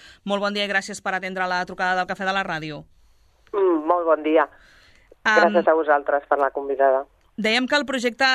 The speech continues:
Speaker 1: Recuperem, mirem amb dades ahir, farà just deu anys l'any vinent. Actualment,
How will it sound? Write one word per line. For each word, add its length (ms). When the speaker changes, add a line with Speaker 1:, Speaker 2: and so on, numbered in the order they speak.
Speaker 1:
Recuperem, 560
mirem 160
amb 160
dades 240
ahir, 160
farà 240
just 240
deu 160
anys 240
l'any 160
vinent. 480
Actualment, 640